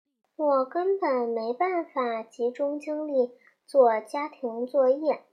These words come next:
当闹钟的时针终于挪到六的位置时，我迅速跑向花园。钱钱已经等在那里了，我立即牵着她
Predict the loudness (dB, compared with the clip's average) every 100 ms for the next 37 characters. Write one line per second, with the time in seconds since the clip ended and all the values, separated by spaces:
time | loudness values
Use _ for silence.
0 | _ _ _ _ _ _ _ _ _ _
1 | _ 0 0 -2 -4 -4 -2 -2 -2 -2
2 | -2 0 2 2 0 -4 -4 -4 0 0
3 | -2 -6 -20 -20 -6 -2 0 2 6 6
4 | 4 2 2 2 0 0 0 2 2 2
5 | 2 2 0 -2 -8 -4 -4 -6 _ _
6 | _ _ -4 -4 -6 -6 -6 0 0 0
7 | -6 -8 -8 -10 -4 -2 0 -2 -4 -8
8 | _ _ _ _ _ _ -12 -10 -8 -8
9 | -6 -4 -6 -8 -4 -2 -2 -4 -6 -6
10 | -8 -6 -4 -4 -4 -4 -6 -8 -12 _
11 | _ _ _ _ _ _ 0 2 2 2
12 | 2 2 -2 -4 -4 -4 -4 0 -2 -2
13 | -6 -6